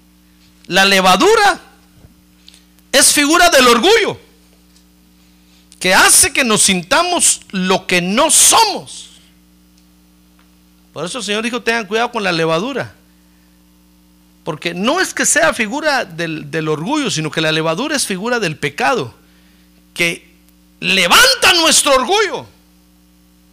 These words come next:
y nos hace sentir lo que no somos. Fíjese que nos afecta tan in-, tan internamente que nos transforma. Y entonces nos hincha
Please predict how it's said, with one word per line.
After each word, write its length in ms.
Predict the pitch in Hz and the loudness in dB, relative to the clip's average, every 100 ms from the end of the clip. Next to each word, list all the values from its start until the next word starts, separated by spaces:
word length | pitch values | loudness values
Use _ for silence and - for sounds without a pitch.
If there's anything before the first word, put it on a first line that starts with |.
| _ _ - | _ _ -14
y 100 | 180 | -8
nos 240 | 180 - | -4 0
hace 300 | 285 320 320 | 0 0 0
sentir 560 | - 196 180 - 294 339 | 0 0 -2 -4 -4 -2
lo 160 | 262 | -4
que 120 | - | -4
no 220 | 185 214 277 | -2 -2 0
somos. 880 | - 392 427 359 151 - - - - _ _ _ _ _ _ - | 2 2 0 -2 -6 -10 -14 -20 -20 _ _ _ _ _ _ -10
Fíjese 280 | 240 - | -6 -6
que 120 | 208 190 | -6 -8
nos 260 | 170 - | -4 -2
afecta 840 | 156 - - - - - - 156 - _ - | -2 -4 -2 -2 -2 -6 -4 -4 -6 _ -6
tan 200 | 175 170 | -6 -6
in-, 220 | 165 156 | -10 -12
tan 420 | - 156 156 165 | -6 -6 -4 -6
internamente 1700 | 285 392 370 _ _ _ - 359 339 285 233 202 330 403 381 - 139 - _ _ _ | -6 -6 -14 _ _ _ -6 -6 -6 -4 -4 -2 -4 -4 -8 -14 -14 -16 _ _ _
que 120 | - | -8
nos 220 | 165 165 | -6 -6
transforma. 680 | - 156 147 - 302 285 160 - _ _ _ _ _ _ _ _ _ _ _ _ _ _ _ _ _ _ - | -6 -6 -4 -4 -4 -4 -14 -20 _ _ _ _ _ _ _ _ _ _ _ _ _ _ _ _ _ _ -16
Y 60 | |
entonces 340 | 139 170 202 269 | -12 -6 -4 -4
nos 240 | 226 - | -2 0
hincha 400 | 320 359 - - | 2 0 -2 -4